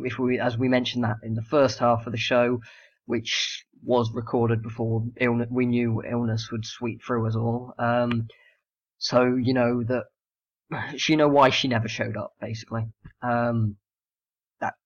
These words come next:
sounds like she's no-showed a show or <laughs> something. Uh, but yeah.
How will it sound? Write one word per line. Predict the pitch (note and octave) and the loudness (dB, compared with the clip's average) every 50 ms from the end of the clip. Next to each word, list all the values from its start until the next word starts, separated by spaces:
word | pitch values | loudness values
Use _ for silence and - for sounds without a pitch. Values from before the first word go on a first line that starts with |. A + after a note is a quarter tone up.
| _ _ _ _ _ _ _ _ _ _ _ | _ _ _ _ _ _ _ _ _ _ _
sounds | - A#2+ B2+ B2 A2+ - | -8 -8 -6 -6 -8 -8
like | C3 C3 B2 | -10 -12 -10
she's | - - B2 A2+ A#2 | -10 -10 -10 -8 -6
no-showed | A#2 A2+ A2+ A2 - - A2+ A2+ A2 | -4 -4 -2 -2 -2 -2 -2 -2 -2
a | A2+ | -2
show | A2 - - A2+ | -4 -4 -4 -4
or | A#2 A#2 A2+ | -4 -4 -4
<laughs> | |
something. | - - B2 C#3 C3 - - C#3 A#2 A2+ A2+ - - - - - G3+ F#3 - - A2 | -6 -6 -6 -6 -6 -2 -2 -2 -2 -2 -6 -14 -18 -18 -16 -12 -10 -10 -8 -6 -4
Uh, | A#2 A#2+ A2+ A2 - - - - - _ _ - | -4 -2 0 -2 -2 -2 -4 -8 -14 _ _ -8
but | A2 A2 - - - - _ _ _ | -8 -8 -8 -12 -20 -20 _ _ _
yeah. | A#3 G#3+ | -10 -10